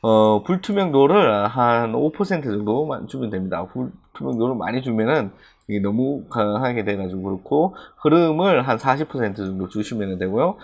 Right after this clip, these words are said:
이 상태에서 부드러운 브러쉬, 외곽이 경도가 영인 부드러운 일반 브러쉬를 가지고, 어, 지금 검정색이기 때문에 이 사진에서 어두워야 할 부분을 더 어둡게,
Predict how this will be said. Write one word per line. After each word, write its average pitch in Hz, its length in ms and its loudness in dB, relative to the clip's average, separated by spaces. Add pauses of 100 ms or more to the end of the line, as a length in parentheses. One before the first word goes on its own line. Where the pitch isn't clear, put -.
(300)
이 127 80 -2
상태에서 156 880 4
부드러운 135 480 4
브러쉬, 107 680 -2
외곽이 113 640 2
경도가 131 480 2
영인 117 340 0 (300)
부드러운 127 760 2
일반 135 340 0
브러쉬를 110 400 -2
가지고, 104 540 0 (440)
어, 107 160 4
지금 143 340 2
검정색이기 123 720 0
때문에 107 460 -2
이 113 320 2
사진에서 135 720 0 (240)
어두워야 143 600 8
할 113 240 2
부분을 110 720 0
더 117 160 4
어둡게, 104 640 2